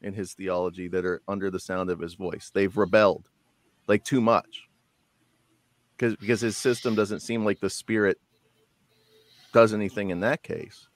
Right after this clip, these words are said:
except maybe the gospel softens. I don't know. I'm, I'm, I'm, I'm rambling, but, uh, and he says, "I don't," he says, "I don't understand his position," which, okay.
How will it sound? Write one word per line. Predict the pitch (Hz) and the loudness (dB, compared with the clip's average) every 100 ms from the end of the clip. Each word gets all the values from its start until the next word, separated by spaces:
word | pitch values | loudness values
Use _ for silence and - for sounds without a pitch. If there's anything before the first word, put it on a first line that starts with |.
| _ _ _ _ _ _ - | _ _ _ _ _ _ -8
except | 104 113 95 _ _ | -2 0 0 _ _
maybe | 104 98 90 | -4 -2 -2
the | |
gospel | 87 90 90 - - | -2 2 2 0 -12
softens. | - 87 85 - | -10 -8 -8 -4
I | - | -2
don't | 107 | -2
know. | 95 | -2
I'm, | 113 | -2
I'm, | 101 104 - | -2 -4 -4
I'm, | 98 95 85 _ | -4 -4 -6 _
I'm | - 85 | -10 -8
rambling, | 87 80 85 82 | -6 -8 -8 -8
but, | 82 85 - _ _ _ _ _ _ _ - | -8 -10 -12 _ _ _ _ _ _ _ -20
uh, | - - _ _ _ _ _ _ 359 330 294 294 285 285 294 _ _ _ _ _ _ _ - | -18 -18 _ _ _ _ _ _ _ _ _ _ _ _ _ _ _ _ _ _ _ _ -2
and | 101 | 0
he | 95 | 0
says, | 98 98 | 2 4
"I | 95 | 4
don't," | 95 90 98 | 4 2 2
he | 101 | 0
says, | 110 104 | 2 2
"I | |
don't | 95 90 | 2 0
understand | 85 - 87 | -4 -4 -6
his | 82 | -6
position," | - 85 85 - - | -10 -10 -8 -8 -12
which, | - - - | -12 -16 -14
okay. | - | -14